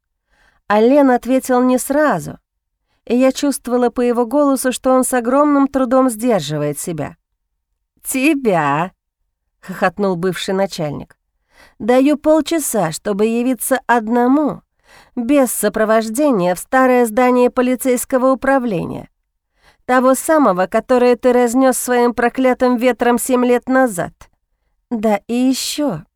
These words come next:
Использование магии будет стоить Эрике жизни. Поговорим один на один, как мужчина с мужчиной, при помощи лишь грубой силы". "Я должен быть уверен,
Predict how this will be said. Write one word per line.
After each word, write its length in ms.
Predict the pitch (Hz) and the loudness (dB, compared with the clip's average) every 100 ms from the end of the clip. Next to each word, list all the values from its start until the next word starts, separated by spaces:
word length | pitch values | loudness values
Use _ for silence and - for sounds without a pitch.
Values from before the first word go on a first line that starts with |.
| _ _ _ _ _ | _ _ _ _ _
Использование 1000 | 180 196 - 233 226 196 202 196 196 202 | -6 -6 -2 0 2 0 0 0 2 0
магии 720 | 214 262 277 180 170 180 185 - - _ - | 2 0 0 0 -2 -4 -6 -8 -20 _ -4
будет 400 | 277 285 277 - | 0 2 0 -2
стоить 420 | - 285 277 269 | 0 2 2 2
Эрике 420 | 277 277 269 285 | 2 0 0 -2
жизни. 560 | 233 170 143 156 175 - _ _ _ _ _ _ - | -2 -6 -6 -8 -10 -14 _ _ _ _ _ _ -6
Поговорим 600 | 226 247 247 247 254 254 | 0 2 4 4 4 4
один 380 | 247 254 262 | 2 2 4
на 180 | 262 269 | 4 2
один, 360 | 269 196 165 165 | 2 0 -4 -4
как 220 | 202 202 | -6 -2
мужчина 480 | 233 240 - 262 262 | -2 -2 0 0 0
с 100 | - | 0
мужчиной, 640 | 285 - - 185 156 160 _ _ _ _ | -2 -2 -6 -6 -6 -10 _ _ _ _
при 200 | 196 196 | -2 -2
помощи 520 | - 240 233 220 - | 2 2 2 0 -2
лишь 260 | 233 240 214 | 0 0 0
грубой 460 | 247 247 233 262 | 0 0 0 0
силы". 540 | 247 - 226 135 120 - _ _ _ _ _ _ _ _ _ _ _ | -2 -6 -6 -6 -8 -16 _ _ _ _ _ _ _ _ _ _ _
"Я 280 | 147 196 214 | -2 0 2
должен 440 | 226 240 226 240 | 4 4 4 2
быть 220 | 226 220 | 2 0
уверен, 520 | 233 269 285 147 131 | 0 2 0 -2 -4